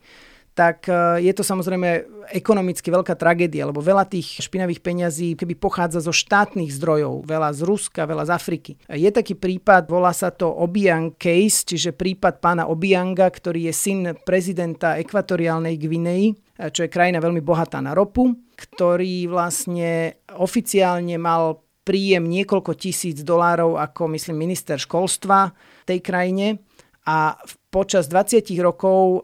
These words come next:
v, asi v piatich krajinách sveta nakúpil majetok v hodnote niekoľko stoviek miliónov. A bola taká skupina vyšetrovateľov v Amerike, ktorá vlastne začala vyšetrovať presne ten pôvod majetku, že či má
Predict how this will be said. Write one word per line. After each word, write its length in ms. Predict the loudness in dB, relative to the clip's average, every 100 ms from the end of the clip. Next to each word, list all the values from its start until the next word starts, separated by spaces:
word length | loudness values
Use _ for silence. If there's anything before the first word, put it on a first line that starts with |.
| -6
v, 160 | -2 2 2
asi 300 | 0 -6 -6
v 40 | 2
piatich 560 | 4 4 2 -4 -6 -6
krajinách 480 | -2 -2 -2 -4
sveta 720 | -4 -2 -2 2 4 4 2 0
nakúpil 560 | -2 0 0 0 0
majetok 480 | 0 0 0 -2 -2
v 80 | -2
hodnote 420 | -2 -2 -4 -4
niekoľko 600 | 0 0 4 2 2 -4
stoviek 400 | -2 0 2 2
miliónov. 560 | 0 0 0 -2 -8 -14 _ _ _ _ _ -20 -8
A 240 | -4 0
bola 240 | 6 6 6
taká 240 | 0 -4
skupina 320 | -4 -2 0
vyšetrovateľov 680 | 0 -4 -2 0 2 2 2
v 80 | 2
Amerike, 320 | 0 -4 -4 -6
ktorá 480 | -2 2 4 4 2
vlastne 400 | -2 -4 -6 -4
začala 360 | -2 -2 -2 -2
vyšetrovať 840 | -2 -6 -2 0 2 0 -4 -12
presne 400 | -4 -4 -2 -6
ten 200 | -4 -6
pôvod 440 | 2 4 4 2 -2
majetku, 720 | -4 -4 -6 -4 -2 -2 -6
že 160 | -10 -6
či 160 | -6
má 480 | -2 0 2 2 0